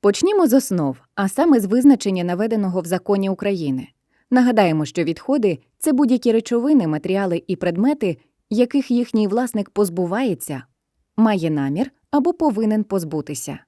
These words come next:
Ми нагадали це визначення, щоб розрізнити поняття відходи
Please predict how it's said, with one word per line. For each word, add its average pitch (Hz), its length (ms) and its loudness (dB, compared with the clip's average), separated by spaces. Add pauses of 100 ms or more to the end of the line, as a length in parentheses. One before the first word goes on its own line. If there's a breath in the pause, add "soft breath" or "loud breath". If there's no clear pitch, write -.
(460)
Ми 262 160 8
нагадали 240 500 2
це 220 160 -2
визначення, 196 540 0
щоб 190 260 -4
розрізнити 220 560 2
поняття 202 460 -2
відходи 185 580 -2